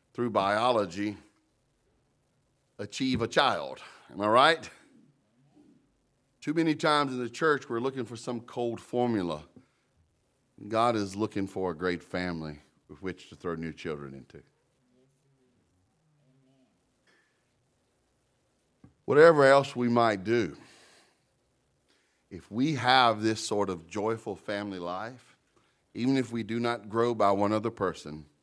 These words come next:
it will still be good for us. I would say this new life, by the working of the Holy Spirit,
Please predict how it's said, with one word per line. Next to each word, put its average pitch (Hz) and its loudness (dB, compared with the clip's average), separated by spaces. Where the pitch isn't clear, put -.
it 90 -14
will 87 -10
still 95 -8
be 87 -8
good 85 -8
for 87 -8
us. - -14
I 226 8
would 254 0
say 117 4
this 123 -2
new 151 2
life, 98 -2
by 101 -6
the 104 -4
working 127 -2
of 113 0
the 101 -4
Holy 107 -4
Spirit, 123 0